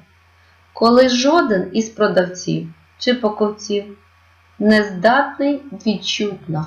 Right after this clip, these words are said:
вплинути на ціну чи обсяги продажу. Ринок досконалої конкуренції характеризують наступні риси. Продукція, яку виробляють фірми,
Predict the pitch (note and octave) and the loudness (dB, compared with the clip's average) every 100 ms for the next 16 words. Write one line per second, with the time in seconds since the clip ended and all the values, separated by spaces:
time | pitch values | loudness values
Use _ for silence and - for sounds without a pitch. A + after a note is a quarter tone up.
0 | - F#3 F3+ F3 - - C4 C#4+ - _ | -6 -2 0 -2 -4 -10 -10 -10 -14 _
1 | - - B3 C4+ C4+ - F#3 E3+ F#3 A3 | -8 -4 -2 -2 -4 -6 -2 -2 -4 -8
2 | - _ _ _ _ - - B3+ C#4+ E4 | -14 _ _ _ _ -6 -4 2 2 2
3 | E4 - - G#3+ G#3+ - G#3+ G#3 G#3+ - | -2 -8 2 2 2 0 -2 -2 -6 -4
4 | E3+ D#3+ E3+ - - _ _ _ _ _ | -4 -4 -8 -14 -16 _ _ _ _ _
5 | _ _ _ _ _ _ - G#3 D4 F4 | _ _ _ _ _ _ -4 2 4 6
6 | F4 - - A3+ C#4 D#4+ - D#4+ C#4 G3+ | 4 2 -6 0 0 0 0 2 4 4
7 | F3+ F3+ F#3+ G3+ G3+ G3+ G3 F#3+ - - | 2 -2 -4 -8 -6 -4 -4 -6 -16 -16
8 | G#3+ G#3+ - _ G#3+ A3 A3 A#3+ A#3 A#3 | -14 -14 -16 _ 2 2 0 2 4 4
9 | A#3+ D#4 E4 E4 G3+ G3 - G#3+ G#3 - | 2 2 0 0 -2 -2 -2 -4 -4 -6
10 | G3+ F3+ F3 - - _ _ _ _ _ | -4 -4 -6 -10 -20 _ _ _ _ _
11 | _ _ _ _ _ _ _ _ _ _ | _ _ _ _ _ _ _ _ _ _
12 | _ - D4 E4+ C4+ A3 - - A3 A3 | _ -2 2 2 0 -4 -8 -4 -4 -4
13 | A3+ - _ _ _ _ G#3+ A#3+ B3 E4+ | -8 -18 _ _ _ _ 2 2 2 0
14 | D#4 B3 A3+ A3 A#3 A#3 F#3 - - F3 | 2 4 4 4 4 4 4 -2 -6 -2
15 | E3+ F3+ A3+ | 0 0 -2